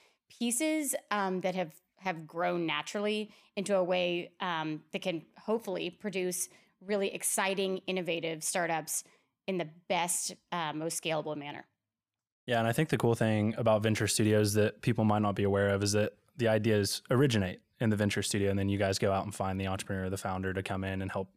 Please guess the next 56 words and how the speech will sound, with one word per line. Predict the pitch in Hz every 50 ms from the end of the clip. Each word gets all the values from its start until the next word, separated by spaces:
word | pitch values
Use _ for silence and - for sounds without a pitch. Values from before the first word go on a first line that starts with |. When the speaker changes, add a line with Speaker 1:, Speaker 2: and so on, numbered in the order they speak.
| _ _ _ _ -
Speaker 2:
build | 131 120 110 104
that | 101 95 92
idea. | 92 92 90 92 95 95 101 113 -
Speaker 1:
Yeah. | - - - - - - _ _ _ _ _ -
Speaker 2:
Um, | 110 104 104 101 101 104 -
which | 123 123 -
I | 139 131
think | 147 156
is | 156 139
just | 123 123 -
a | 127
really | 110 113 113 110 110 104 - - _ _
cool | - - - 120 113 113
thing | 110 - 117 113
because | 113 104 - 107 107
you | 110
guys | 120 117 113 107
are | 113
able | 110 107 104
to | 104 104 104 104 - -
take | - 117 110 110
a |
look | 110 107 104
at | 110 98
your | - 104
networks, | 104 113 110 104 107 107 104 - -
take | - 117 104 -
a |
look | 107 104 101 110
at | 98 -
the | - 104
ecosystem | 90 110 104 - 110 104 - 117 - - 113 104
that | 104 101
you're | 101 101 101
in, | 101 101 98 98 101 - - - - - - _ -
all | 107 113 120
these | 120 117 107
different | 107 117 104 - 95 95
factors, | - 110 101 101 98 - - 98 95 95 98
and | 98 98
then | 98 98 95 92 92
discover | - - - - - 104 101 101 101 98 98 95 101 - _ _
what | - 117 117 113
is | 113 104 101 107
this | 107 98 -
idea, | 104 98 95 98 98
what | 98 104 107
is | 104
this | 101 95
problem | - - - 95 95 95 92 92 95
that | 92 85
we | 101 101
wanna | 101 101 104
set | - - 104 98 92
out | 101 - - - -
solving. | - - 95 - 104 - -